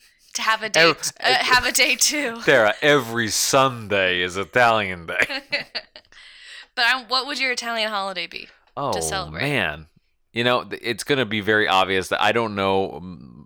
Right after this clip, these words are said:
Speaker 2: like, the Italian history. I don't know the history of Italy well enough to have, like, a historically significant day that I would,
Speaker 1: Well, it
Speaker 2: like,
Speaker 1: should be a
Speaker 2: point at.
Speaker 1: Sunday.
Speaker 2: It, <laughs> for, for, because of the joke I made?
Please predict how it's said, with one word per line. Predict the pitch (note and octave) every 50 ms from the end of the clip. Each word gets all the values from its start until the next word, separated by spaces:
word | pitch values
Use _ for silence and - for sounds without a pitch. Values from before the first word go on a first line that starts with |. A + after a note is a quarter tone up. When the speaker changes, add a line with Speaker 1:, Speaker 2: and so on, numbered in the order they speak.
| _
Speaker 2:
like, | - F2 F#2+ F2+ - F2+ E2+ _
the | - F#2+
Italian | F2+ E2 - G2 F#2 F2 F2 F2 E2 D#2
history. | - F#2 F2+ - - - G2+ G2+ -
I | G2 G#2
don't | A#2+ C3
know | C3+ B2+ A#2+
the | G#2+ G2+
history | F2+ G#2+ G#2+ G2+ - - F#2+ F2
of | -
Italy | F2 F#2+ G2 F#2+ F#2 F2+ F2
well | E2 E2+ F2 E2+ E2+
enough | E2 E2+ E2+ E2 -
to | - F2
have, | E2 E2 E2 F2
like, | F2 E2 -
a | E2+ E2+ E2 D#2+ D#2 - _ - - - - - _ _
historically | - A2 G#2+ - - - A2 G2+ G2 G2 F#2+ - G2 G2
significant | F#2 - - F#2+ E2 E2 E2 E2+ E2 - - F#2 - G2+ G2 F#2+ G2
day | F2+ G#2 G#2 G#2 G#2+ A2 A2 A2 - _ _ _ _ _ -
that | F#2+ F#2+
I | F#2 F#2
would, | F2+ F2+ F2+
Speaker 1:
Well, | - F2
it |
Speaker 2:
like, | F2 -
Speaker 1:
should | F4 B3
be | A#3+ B3 A#3
a | G#3+
Speaker 2:
point | F#3+ F#3+
at. | F#3
Speaker 1:
Sunday. | - G3 G3 - - - E3 C#3 - - A3+ A#3+ A#3+ _ _ _ _ _ _ _ _ _ _ _ _ _ -
Speaker 2:
It, | - - _
<laughs> | - - - - - - - C4 - - - - D#4 D4+ - - - _ _ _ - - -
for, | A#2 A2+ G#2 F#2 _ -
for, | A2+ A2 G#2
because | F#2+ G#2 G2 A2 F#2+
of | G2 F2+
the | F#2+
joke | E2 G2+ G2 G2 -
I | B2 A#2+
made? | A#2 B2+ C3+ D#3+ E3 D#3+